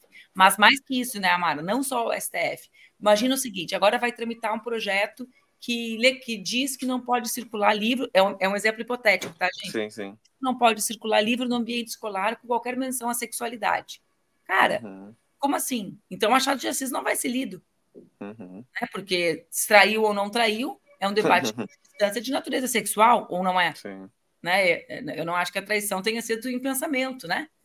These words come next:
Speaker 1: Ah,
Speaker 2: Uhum.
Speaker 1: vê, a gente, eh, o que que acontece?
Speaker 2: É, até porque o filho, ele acha que o, o Dom, o Bentinho, né, o Bento Santiago, ele acha que o filho dele é do, do Escobar, né? Então,
Speaker 1: É.
Speaker 2: é, é,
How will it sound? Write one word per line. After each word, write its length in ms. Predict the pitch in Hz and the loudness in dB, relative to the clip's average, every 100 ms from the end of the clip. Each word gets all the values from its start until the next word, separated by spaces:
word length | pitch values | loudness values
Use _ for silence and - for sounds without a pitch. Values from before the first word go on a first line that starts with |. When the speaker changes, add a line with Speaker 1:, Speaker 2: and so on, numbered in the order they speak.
| _ _ - | _ _ -2
Speaker 1:
Ah, 320 | - 180 175 | 2 2 0
Speaker 2:
Uhum. 100 | 117 95 _ _ _ - | -4 -12 _ _ _ 0
Speaker 1:
vê, 400 | 202 294 320 - _ - | 4 4 2 -8 _ 0
a 80 | 185 | 0
gente, 300 | 220 247 - | 0 -4 -4
eh, 200 | 196 - - | -4 -6 -10
o 40 | - | -6
que 120 | 311 | -4
que 60 | |
acontece? 460 | 403 285 269 208 180 | 0 0 2 4 8
Speaker 2:
É, 60 | 131 | 8
até 160 | - | 6
porque 200 | 120 139 | -2 -2
o 80 | 147 | -2
filho, 380 | - 156 165 120 | -2 -6 -2 2
ele 140 | 135 | 6
acha 240 | 127 143 165 | 8 6 -2
que 100 | 165 | -10
o, 380 | 143 123 110 - _ _ _ | -8 -8 -10 -16 _ _ _
o 40 | |
Dom, 180 | 107 117 - | -10 -10 -10
o 140 | 123 | -8
Bentinho, 640 | 117 120 - 123 139 165 139 | -6 -6 -8 -10 -8 -4 -2
né, 80 | 123 | -2
o 80 | |
Bento 240 | 113 113 - | 0 -2 -4
Santiago, 500 | 117 113 117 113 147 | -10 -8 -2 -2 0
ele 120 | 170 | 4
acha 260 | 127 - - | 4 4 -10
que 80 | |
o 40 | 170 | -16
filho 380 | - 165 185 180 | -12 -10 -6 0
dele 300 | 139 143 175 | 4 6 6
é 60 | |
do, 260 | 165 185 175 | 4 -2 -4
do 280 | 160 160 156 | -8 -10 -12
Escobar, 580 | 165 165 160 143 123 113 | -12 -8 -4 -2 -4 -8
né? 140 | 110 | -16
Então, 340 | 110 110 117 - - - - | -14 -12 -14 -18 -20 -20 -10
Speaker 1:
É. 180 | 190 185 | -2 2
Speaker 2:
é, 280 | 120 143 | 6 8
é, 80 | 139 | 6